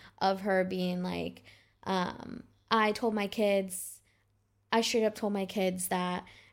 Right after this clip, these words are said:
they couldn't have breakfast until they finished their chores." Or,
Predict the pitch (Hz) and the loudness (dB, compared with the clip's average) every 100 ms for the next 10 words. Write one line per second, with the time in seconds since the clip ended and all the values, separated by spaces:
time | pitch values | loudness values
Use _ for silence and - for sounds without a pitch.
0 | _ 196 196 196 190 190 190 - 208 190 | _ 4 6 8 6 4 0 -2 -4 -4
1 | 196 190 185 - 180 - 185 190 - 190 | -4 -4 -4 -4 -4 -2 -4 -4 -4 -4
2 | 196 185 185 151 - 165 151 - - - | -4 -4 -2 -6 -6 -8 -10 -10 -10 -8
3 | - - - _ _ 214 202 190 190 185 | -10 -10 -18 _ _ 2 4 4 2 0
4 | 190 | -2